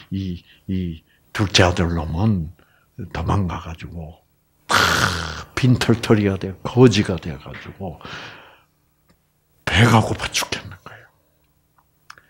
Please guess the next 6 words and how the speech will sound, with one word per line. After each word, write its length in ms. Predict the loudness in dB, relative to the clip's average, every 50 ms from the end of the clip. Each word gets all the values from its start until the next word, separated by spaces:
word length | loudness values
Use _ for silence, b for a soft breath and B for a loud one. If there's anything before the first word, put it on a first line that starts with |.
| b b b b b b b
그 100 | 2 4
이 300 | 6 6 6 6 6 4
아들은 580 | 4 4 6 6 6 6 4 2 2 -2 -2 2
어떻게 280 | 2 2 2 4 4 4
생각해요? 600 | 4 4 4 2 0 -4 -12 -14 -14 -16 -16 -18 -20 _ _ _ _ _ _ _ _ _ _ _ _ _ _ _ _ _ _ _ _ _ _ _ _ _ _ _ _ _ _ _ _ _ _ _ _ _ B B B B B B B B B B B B -4
크, 1800 | 0 2 4 4 4 4 4 2 0 -2 -4 -8 -10 -14 -18 -20 -20 -20 -20 -20 _ _ _ _ _ _ _ _ _ _ _ _ _ _ -20 -20